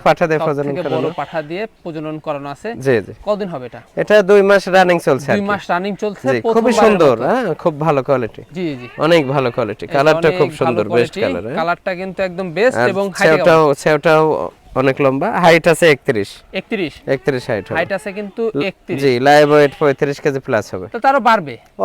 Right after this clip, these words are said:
Speaker 1: অবশ্যই বাড়বে,
Speaker 2: কমলে
Speaker 1: এটা তো
Speaker 2: নতুন
Speaker 1: বাচ্চা
Speaker 2: দুই
Speaker 1: ছাগল।
Speaker 2: দাঁত।
Speaker 1: জি, জি। আর
Speaker 2: হ্যাঁ।
Speaker 1: খুবই সুন্দর, হ্যাঁ? তলা
Speaker 2: এই যে
Speaker 1: টলা খুব সুন্দর
Speaker 2: এই
Speaker 1: দেখেন।
Speaker 2: তোলা তো হওয়া শুরু করছে।
Speaker 1: বাচ্চা দেয়নি, তারপরে মনে হচ্ছে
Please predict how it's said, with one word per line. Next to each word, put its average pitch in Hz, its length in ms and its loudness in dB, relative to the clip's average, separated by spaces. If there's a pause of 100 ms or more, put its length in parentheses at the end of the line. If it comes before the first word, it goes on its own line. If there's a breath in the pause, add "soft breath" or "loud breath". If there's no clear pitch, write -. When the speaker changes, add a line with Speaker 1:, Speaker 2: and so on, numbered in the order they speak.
Speaker 1:
অবশ্যই 226 360 2
বাড়বে, 240 220 4
Speaker 2:
কমলে 262 140 2
Speaker 1:
এটা 269 140 2
তো - 20 -2
Speaker 2:
নতুন 262 200 0
Speaker 1:
বাচ্চা 196 240 2
Speaker 2:
দুই - 100 0
Speaker 1:
ছাগল। 135 240 0
Speaker 2:
দাঁত। 90 200 -14
Speaker 1:
জি, 147 80 4 (120)
জি। 98 80 -4
আর - 40 -12 (260 loud breath)
Speaker 2:
হ্যাঁ। 131 160 -8
Speaker 1:
খুবই 240 180 2
সুন্দর, 196 400 0
হ্যাঁ? 285 160 0 (180)
তলা 165 200 2
Speaker 2:
এই 170 60 -2
যে - 20 -6
Speaker 1:
টলা 160 240 -2
খুব 135 180 -6
সুন্দর 117 220 -6
Speaker 2:
এই 107 40 -10
Speaker 1:
দেখেন। 107 180 -6
Speaker 2:
তোলা 220 240 2
তো 240 120 2
হওয়া 214 160 2
শুরু - 160 -10
করছে। 151 120 2
Speaker 1:
বাচ্চা 175 260 4
দেয়নি, 180 240 2 (100)
তারপরে 180 280 2 (100)
মনে 185 180 2
হচ্ছে 190 200 -4